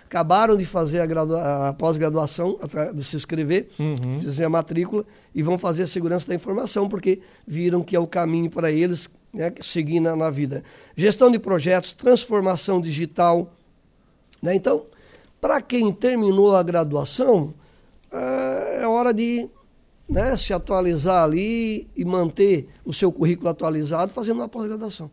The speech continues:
Speaker 2: Verdade.
Speaker 1: Com certeza vai fazer todo o diferencial. Que hoje, o que é mais importante, né?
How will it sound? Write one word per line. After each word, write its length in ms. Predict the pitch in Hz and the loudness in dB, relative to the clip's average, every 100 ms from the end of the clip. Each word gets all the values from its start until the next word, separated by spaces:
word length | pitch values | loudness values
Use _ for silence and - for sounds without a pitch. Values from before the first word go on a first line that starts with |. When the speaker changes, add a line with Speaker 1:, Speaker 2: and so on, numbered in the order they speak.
| - | -4
Speaker 2:
Verdade. 240 | 165 160 | 0 2
Speaker 1:
Com 40 | |
certeza 260 | 131 - 220 | 2 2 0
vai 100 | 214 | -2
fazer 220 | 214 185 | -2 -4
todo 180 | - 214 | -2 -2
o 40 | |
diferencial. 680 | 202 185 190 185 - 165 190 - - - | -2 -4 -2 -2 -2 -4 -4 -12 -20 -20
Que 100 | - | -6
hoje, 320 | 269 302 247 - _ _ _ - | -2 0 -2 -8 _ _ _ -14
o 80 | |
que 120 | - 240 | -4 -2
é 40 | |
mais 220 | 233 240 | 0 0
importante, 640 | 233 - 330 202 165 147 143 | -2 -4 -4 0 0 0 -2
né? 220 | 180 - | -2 -2